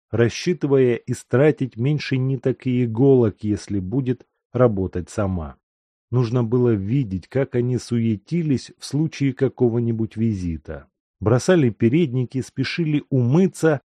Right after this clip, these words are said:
и являлись снова хозяйками дома с белыми ленивыми руками. На улице они появлялись по-прежнему парадно, всегда в карете.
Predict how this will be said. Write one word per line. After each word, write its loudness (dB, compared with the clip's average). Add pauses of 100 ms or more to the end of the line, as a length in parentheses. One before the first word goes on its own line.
и 0
являлись 2
снова 0
хозяйками 2
дома 0
с -8
белыми 0
ленивыми 0
руками. -6 (680)
На 0
улице -2
они 0
появлялись 2
по-прежнему -4
парадно, -4 (220)
всегда -4
в -14
карете. -2